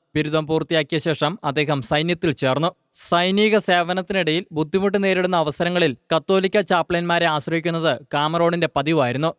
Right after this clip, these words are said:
വിശുദ്ധ കുർബാനയും ദേവാലയ ഗാനവും തന്റെ കണ്ണുകളെ ഈറനണിയിക്കാറുണ്ടെന്നും കാമറോൺ പറയുന്നു. "നിന്റെ ഇടവകയ്ക്കു വേണ്ടി മരിക്കുവാൻ തയ്യാറാണോ, വിശുദ്ധ കൂദാശകളിൽ വിശ്വസിക്കുന്നുണ്ടോ?" എന്നീ രണ്ട് ചോദ്യങ്ങളാണ്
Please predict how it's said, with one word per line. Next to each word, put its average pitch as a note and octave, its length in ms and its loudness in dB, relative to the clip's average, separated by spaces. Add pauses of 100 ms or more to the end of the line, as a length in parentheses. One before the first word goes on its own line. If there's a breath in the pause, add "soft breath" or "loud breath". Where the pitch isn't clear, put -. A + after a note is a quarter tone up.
(200)
വിശുദ്ധ E3 320 0
കുർബാനയും F#3 580 2
ദേവാലയ E3+ 520 2
ഗാനവും F3 500 0 (120)
തന്റെ F3 280 0
കണ്ണുകളെ F#3 380 0
ഈറനണിയിക്കാറുണ്ടെന്നും F3+ 1160 0 (120)
കാമറോൺ E3 500 2
പറയുന്നു. D3 420 0 (300)
"നിന്റെ G3 280 2
ഇടവകയ്ക്കു G#3 540 2
വേണ്ടി G#3+ 280 4
മരിക്കുവാൻ F3+ 600 0
തയ്യാറാണോ, F3+ 580 2 (120)
വിശുദ്ധ E3 320 -2
കൂദാശകളിൽ F#3+ 800 0
വിശ്വസിക്കുന്നുണ്ടോ?" F3+ 800 -2 (220)
എന്നീ F#3+ 340 2
രണ്ട് F#3 260 0
ചോദ്യങ്ങളാണ് F#3+ 720 0